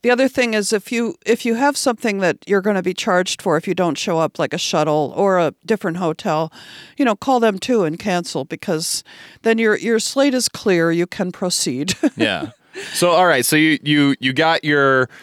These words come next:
Speaker 2: s-, your next flight that's going to be canceled anyway.
Speaker 1: Right.
Speaker 2: Uh, you got your hotel lined up. You've, uh, you've canceled your previous reservations. You've called your friends and family.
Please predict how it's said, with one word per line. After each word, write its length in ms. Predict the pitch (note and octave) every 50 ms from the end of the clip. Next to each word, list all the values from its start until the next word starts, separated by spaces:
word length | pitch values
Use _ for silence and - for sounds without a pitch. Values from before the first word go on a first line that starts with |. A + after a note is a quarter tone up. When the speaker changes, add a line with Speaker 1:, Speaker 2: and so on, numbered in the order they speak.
| - _ -
Speaker 2:
s-, 140 | - - - _
your 300 | - C3+ C3+ C#3 C#3 C3+
next 360 | C3 C#3+ D3+ E3 E3 - - -
flight 260 | - D3+ D3+ D3 -
that's 160 | C#3+ B2 -
going 180 | - C3 C3 C3+
to 60 | C3
be 100 | C#3 C3
canceled 400 | - C3 B2 B2+ - D3 B2+ A#2
anyway. 420 | G#2+ G#2+ G#2 G2+ G2 G2 A#2 C3+ - -
Speaker 1:
Right. 220 | G#3 G#3+ E3+ F3 G3
Speaker 2:
Uh, 80 | A#2 B2
you 140 | B2 B2+
got 200 | B2+ C#3+ D3 C#3+
your 100 | D#3+ D3
hotel 340 | D3+ D#3 D3+ - D#3+ B2+ B2
lined 320 | A#2+ A2+ G#2 G#2 G2+ G2+ A2
up. 200 | A2 B2 C#3+ C#3+ - - - - -
You've, 360 | - B2+ B2+ B2+ B2 A#2+ A#2 B2
uh, 320 | A#2+ A#2 A#2 A2+ A2+ A2 -
you've 180 | A#2 A#2+ - -
canceled 420 | - E3 E3+ F3 E3 - E3 C#3+
your 100 | C#3 C3+
previous 460 | - - D3+ D#3+ D3 C#3+ D3+ C3+ - C#3
reservations. 680 | C#3 C#3 B2 A#2+ A#2 C3 C#3 C#3+ - - C#3 C3 A2+ A#2+
You've 160 | A2+ - -
called 240 | - C#3+ C#3+ C#3 C3
your 80 | C3
friends 260 | - - C#3 C#3 C3
and 140 | B2+ A#2 A2+
family. 520 | - B2+ B2 B2 B2 B2+ B2+ B2+ B2 B2